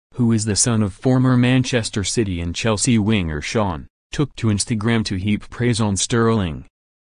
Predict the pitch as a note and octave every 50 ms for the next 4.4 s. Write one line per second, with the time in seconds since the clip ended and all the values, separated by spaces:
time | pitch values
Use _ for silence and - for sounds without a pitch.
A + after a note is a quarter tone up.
0 | _ _ - - A2 G#2+ G#2 A2+ - - A#2 A2+ A#2 A#2+ A#2 A2+ G#2 G#2+ F#2+ -
1 | A2+ G#2+ - - - F2+ D2+ D#2 D#2 - - C#3 A#2+ G#2+ - - G2+ F#2 F#2 F#2+
2 | G#2+ G2 F#2+ F2+ A2 A2 A2+ G#2 - G#2 F#2+ F#2 - - B2 A#2 A2+ A2+ G#2 F2+
3 | E2+ D#2 D2+ D#2+ E2 F2 F2+ F#2 F#2 - A2 G#2+ A2 G#2 F#2+ F2+ - - G#2+ G#2
4 | G2+ - - F2+ D#2 D2+ D#2+